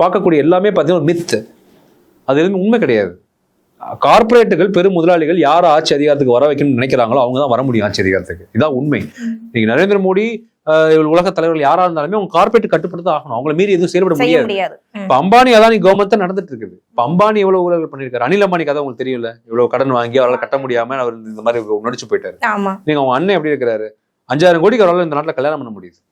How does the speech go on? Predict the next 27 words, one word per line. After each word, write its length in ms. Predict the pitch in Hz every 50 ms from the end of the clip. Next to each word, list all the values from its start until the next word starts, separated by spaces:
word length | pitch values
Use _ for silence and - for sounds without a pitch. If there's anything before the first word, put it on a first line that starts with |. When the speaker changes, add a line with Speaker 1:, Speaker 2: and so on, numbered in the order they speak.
| _ -
Speaker 1:
அது 120 | 151 165 180
யாரோட 240 | 214 233 233 214 - 170
பணம் 140 | 165 165 151
அந்த 100 | 143 127
அஞ்சாயிரம் 280 | 127 135 131 127 123 123
கோடி? 140 | 120 117 110 _ 127 120
மக்களோட 220 | - 202 208 190 180
பணம் 180 | 170 160 151 147
தானே. 160 | 147 143 131 110 107 -
அது 320 | 127 151 175 185 226 247
ஊழல் 240 | 277 294 285 262 240
தானே, 100 | 226 214 175
அதுவும் 260 | 156 175 185 165 117 - - _ _ _ _ _ _ - _ _ _ _ _ _ _ _
இந்தியா 260 | 117 135 170 214 240 240 214 202
உலுக்கிய 280 | 214 240 220 226 233 214 208
ஊழல்கள்னா 500 | 214 214 208 196 190 190 180 180 180 156 147 165
அப்படி 160 | 180 170 185 -
சொல்லிக்கிட்டே 320 | 175 190 226 226 269 285 277 -
போலாம் 200 | 202 202 185 156
நம்ம, 160 | 135 117 104 -
இப்படி 140 | - 135 139
Speaker 2:
அது 100 | 135 262
Speaker 1:
நிறைய 240 | 285 - 202 262 277
இருக்குது 160 | 262 294 285
Speaker 2:
ஃபேண்டசியா 500 | 311 349 392 403 370 349 - 339 359 349
Speaker 1:
லிஸ்ட். 80 | 311 285
Speaker 2:
மக்களை 260 | 269 269 330 294 294